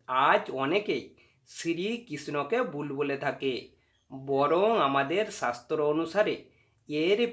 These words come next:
পেছনে এক গোপন উদ্দেশ্য ছিল, যা অনেকেই জানেন না। আর শ্রীকৃষ্ণের এই উদ্দেশ্য দ্বারা আপনি জানতে পারবেন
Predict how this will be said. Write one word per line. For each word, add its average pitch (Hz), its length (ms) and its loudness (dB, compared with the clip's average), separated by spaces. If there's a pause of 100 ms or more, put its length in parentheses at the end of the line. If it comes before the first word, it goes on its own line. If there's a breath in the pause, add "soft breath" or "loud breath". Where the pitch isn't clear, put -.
পেছনে 147 380 -2
এক 185 280 0
গোপন 151 320 2
উদ্দেশ্য 143 560 -2
ছিল, 135 340 -2 (680 soft breath)
যা 151 360 8
অনেকেই 165 600 2
জানেন 139 280 2
না। 127 400 -2 (460)
আর 151 520 4
শ্রীকৃষ্ণের 147 1040 -4
এই 202 260 2
উদ্দেশ্য 143 540 -4
দ্বারা 170 500 4
আপনি 185 580 0
জানতে 139 320 0
পারবেন 135 480 0